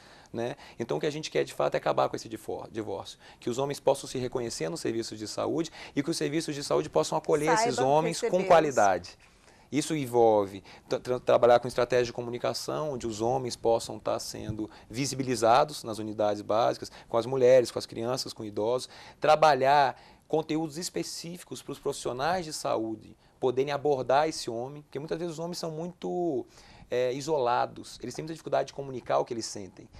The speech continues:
Speaker 1: E isso é um sinal de doença, porque
Speaker 2: São
Speaker 1: uma pessoa que é
Speaker 2: retraídos
Speaker 1: saudável,
Speaker 2: sinais, né?
Speaker 1: uma pessoa que é saudável, ela comunica o que sente, ela procura ajuda, que é o caso das mulheres.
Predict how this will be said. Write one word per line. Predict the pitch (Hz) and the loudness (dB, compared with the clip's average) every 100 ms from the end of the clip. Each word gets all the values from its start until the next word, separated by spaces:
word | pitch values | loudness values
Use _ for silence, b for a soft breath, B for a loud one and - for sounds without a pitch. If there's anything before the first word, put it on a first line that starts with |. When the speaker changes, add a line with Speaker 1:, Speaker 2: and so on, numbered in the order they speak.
| B | B
Speaker 1:
E | 156 | -6
isso | 196 196 | -4 -4
é | |
um | |
sinal | 190 170 | -4 -4
de | 165 | -4
doença, | 165 160 139 - - b b b b - | -4 -4 -6 -8 -12 b b b b -4
porque | 131 | -2
Speaker 2:
São | 160 | 0
Speaker 1:
uma | |
pessoa | 165 160 175 | 0 4 6
que | 240 | 6
é | 160 | 4
Speaker 2:
retraídos | |
Speaker 1:
saudável, | 135 127 117 143 170 135 110 | 6 6 8 8 8 4 0
Speaker 2:
sinais, | 101 101 | -6 -10
né? | 214 233 - - | -18 -18 -16 -10
Speaker 1:
uma | - | -4
pessoa | 143 151 | -4 -2
que | 160 | -4
é | 160 | -2
saudável, | 151 151 160 | 0 0 0
ela | 170 | -2
comunica | 180 170 180 196 | -4 -4 -6 -8
o | |
que | - | -8
sente, | - 110 98 127 | -8 -8 -6 -2
ela | 139 | 0
procura | 151 - 175 170 | 0 2 4 4
ajuda, | 135 117 107 B B | 4 -2 -6 B B
que | 165 | 2
é | |
o | |
caso | 170 165 160 | 6 4 2
das | 160 | -2
mulheres. | 170 151 117 107 | 2 2 2 -2